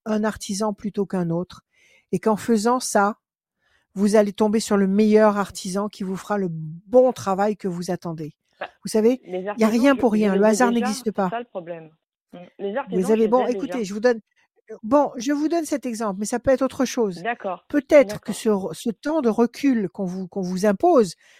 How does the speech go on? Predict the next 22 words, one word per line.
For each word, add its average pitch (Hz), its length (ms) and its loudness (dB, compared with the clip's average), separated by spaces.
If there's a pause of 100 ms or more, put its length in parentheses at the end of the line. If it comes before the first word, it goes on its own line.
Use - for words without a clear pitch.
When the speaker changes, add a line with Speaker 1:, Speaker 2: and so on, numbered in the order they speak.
(140)
Speaker 1:
parce 196 160 -4
que 214 100 0
la 190 140 2
banque 214 340 2
vous, 190 320 -4 (260)
s'imagine 202 540 -4
qu'elle 175 160 -4
vous 170 100 -6
fait 175 140 -6
un 170 120 -4
croche-pied, 214 520 -6 (220)
croche-pied. - 680 -4 (300)
Elle 202 160 -4
vous 247 100 0
fait 349 140 -2
pas 403 200 2
un 381 60 0
croche-pied. 180 560 -4 (340)
C'est, 247 440 -4
elle 240 180 0
est 262 60 0
l'outil 330 640 2